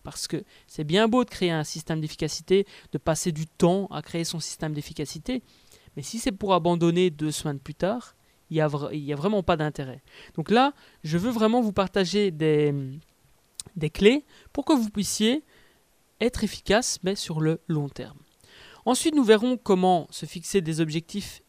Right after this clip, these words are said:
et les atteindre, parce que ça, c'est une des raisons pour lesquelles on veut être plus efficace. En tout cas, moi, c'est une raison pour laquelle je veux devenir plus efficace.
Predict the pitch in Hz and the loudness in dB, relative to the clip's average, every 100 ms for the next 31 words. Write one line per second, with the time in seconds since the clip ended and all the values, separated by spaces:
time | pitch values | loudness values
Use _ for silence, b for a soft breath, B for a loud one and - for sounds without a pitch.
0 | - 143 143 156 247 294 - - _ _ | -12 -8 -6 -4 -4 -6 -8 -20 _ _
1 | - - 160 208 202 - - 208 185 165 | -18 -12 -6 -4 -4 -8 -4 -2 0 0
2 | 156 175 214 147 147 143 175 156 139 _ | 0 -2 -4 -2 -4 -2 0 0 -2 _
3 | _ - 139 151 156 - - 147 131 131 | _ -14 -6 -2 -2 -4 -12 -12 -12 -16
4 | - 247 - 139 135 135 135 156 170 165 | -10 -8 -8 -12 -12 -10 -6 0 0 0
5 | b b b b - - 165 160 165 156 | b b b b -10 -4 0 0 0 0
6 | 170 175 156 143 - 156 147 139 147 143 | 0 -2 -2 -4 -2 -4 -2 -4 -2 -2
7 | 143 139 156 135 135 156 240 - | -4 -10 -10 -10 -10 -6 -6 -6